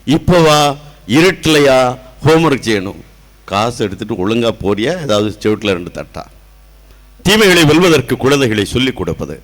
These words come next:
அன்னை மரியாள் அதைத்தான் இயேசுவுக்கு சொல்லிக் கொடுக்கிறார். இயேசு "என்னுடைய நேரம் வரவில்லை" என சொல்கிறார். அன்னை மரியாள், "அவன் சொல்லுவான்டா, செய்யுங்க." ஒவ்வொரு கட்டத்திலும் குழந்தைகளுக்கு இதனை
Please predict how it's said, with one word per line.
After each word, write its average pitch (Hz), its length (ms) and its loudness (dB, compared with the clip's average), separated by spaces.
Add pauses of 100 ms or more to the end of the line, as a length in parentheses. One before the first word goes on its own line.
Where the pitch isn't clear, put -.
(120)
அன்னை 110 260 0
மரியாள் 101 420 0
அதைத்தான் 104 480 -2 (240)
இயேசுவுக்கு 123 480 -2 (100)
சொல்லிக் 95 280 -2
கொடுக்கிறார். 71 440 -12 (720)
இயேசு 190 300 2
"என்னுடைய 165 300 4
நேரம் 190 360 2
வரவில்லை" 196 340 4
என 143 160 2
சொல்கிறார். 107 480 2 (200)
அன்னை 120 340 0
மரியாள், 90 340 0 (760)
"அவன் 101 400 -4
சொல்லுவான்டா, 123 420 -4 (100)
செய்யுங்க." 69 260 -12 (2250)
ஒவ்வொரு 269 540 4 (140)
கட்டத்திலும் 214 720 2
குழந்தைகளுக்கு 185 760 4
இதனை 151 280 4